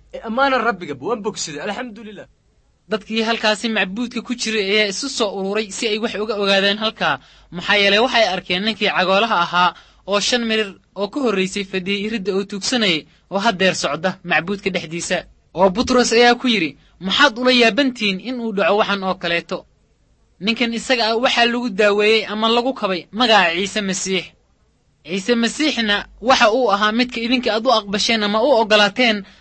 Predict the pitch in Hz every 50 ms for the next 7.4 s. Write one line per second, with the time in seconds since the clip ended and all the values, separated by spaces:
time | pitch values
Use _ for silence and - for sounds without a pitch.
0 | _ - 175 185 - - 254 247 254 - 226 208 214 214 214 208 214 214 233 277
1 | 285 254 247 196 180 - - 214 226 214 208 190 190 - - 208 202 214 214 208
2 | - 214 202 - 202 - 202 185 175 180 196 196 190 175 165 - _ _ _ _
3 | _ _ _ _ _ _ _ _ - - 170 208 196 - 262 262 254 247 247 -
4 | 262 269 - 233 233 240 247 262 277 262 - 240 220 214 202 - 220 - 190 214
5 | 226 226 - - 208 208 202 233 240 240 233 226 180 208 233 233 226 220 - 226
6 | 214 208 196 - 208 165 185 185 170 156 - - 185 208 226 269 - - - 165
7 | 185 202 190 - 196 185 165 -